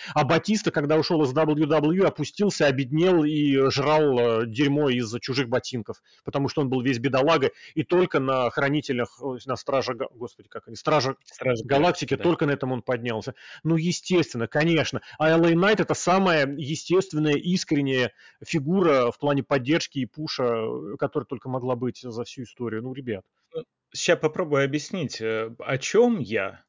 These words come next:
Speaker 2: То есть вот он громко вернулся на Роял Рамбле,
Speaker 1: Мгм.
Speaker 2: потому что все уже думали,
Speaker 1: Уточнение,
Speaker 2: что
Speaker 1: на каком?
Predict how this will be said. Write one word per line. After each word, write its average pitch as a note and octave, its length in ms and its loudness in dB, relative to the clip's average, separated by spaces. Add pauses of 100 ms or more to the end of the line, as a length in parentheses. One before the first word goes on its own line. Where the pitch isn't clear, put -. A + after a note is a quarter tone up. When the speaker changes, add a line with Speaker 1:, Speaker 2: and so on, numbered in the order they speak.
Speaker 2:
То B2+ 100 -6
есть B2+ 220 -6
вот D#3 240 -2
он E3 320 -6
громко C#3+ 720 0
вернулся B2 640 -4
на A2 140 -4
Роял A2+ 300 2
Рамбле, F#3 500 -2
Speaker 1:
Мгм. G#2+ 160 -8
Speaker 2:
потому A#2 300 -2
что G#2 380 -4
все - 220 -6
уже G#2+ 200 -4
думали, A#2 320 0
Speaker 1:
Уточнение, D3 380 2
Speaker 2:
что - 20 2
Speaker 1:
на D3+ 100 2
каком? C#3 440 0